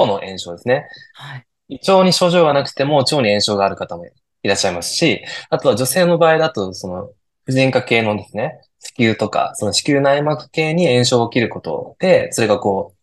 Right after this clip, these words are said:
Speaker 1: う、ずっとこうくすぶってる状態ですね。っていうこともよくあります。
Speaker 2: あ、全ての人が炎症を持ってるっていうイメージですか？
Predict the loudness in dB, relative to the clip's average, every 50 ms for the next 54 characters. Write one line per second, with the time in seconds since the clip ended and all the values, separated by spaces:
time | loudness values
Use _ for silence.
0 | _ _ -4 0 2 2 2 0 0 -2 -2 -4 -4 -2 -2 0 0 0 0 0
1 | -2 -2 0 0 0 2 2 0 0 0 -4 -10 -16 -16 -16 _ -20 -20 -20 -20
2 | _ _ -2 0 0 2 0 0 -2 -4 -6 -10 -16 _ _ _ _ -12 -6 -2
3 | 0 2 2 2 0 -2 -4 -4 -6 -4 -4 -4 -8 -10 -12 -14 -16 -18 -20 -20
4 | _ _ _ -12 -4 -4 -2 -2 -2 -2 0 0 0 2 0 0 0 0 -2 -2
5 | -2 -2 0 2 2 2 2 0 0 -2 -2 0 0 2 2 2 2 2 0 -2
6 | -2 -4 -6 -8 -10 -10 -12 -16 -16 -14 -12 -10 -10 -10 -8 -8 -6 -6 -6 -8
7 | -10 -12 -16 -16 -16 -16 -16 -16 -16